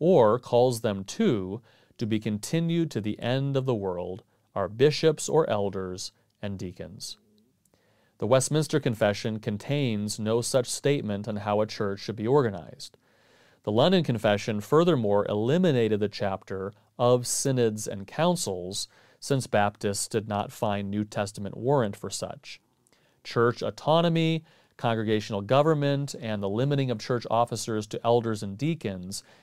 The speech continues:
each illustrates these Baptists' concern that their polity be governed by explicit New Testament prescription.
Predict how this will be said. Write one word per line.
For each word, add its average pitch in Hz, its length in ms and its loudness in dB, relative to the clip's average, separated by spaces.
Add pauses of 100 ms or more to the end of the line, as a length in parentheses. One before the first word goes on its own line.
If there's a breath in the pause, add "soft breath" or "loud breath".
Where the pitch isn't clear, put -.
(120)
each 170 380 -2
illustrates 120 720 0
these 110 280 -4
Baptists' 110 840 -2
concern 107 840 0 (280 soft breath)
that 98 220 -2
their 120 200 6
polity 139 640 2
be 104 160 -4
governed 110 640 2
by 98 140 -2
explicit 127 800 -2
New 110 240 -4
Testament 95 580 -10
prescription. 95 640 -10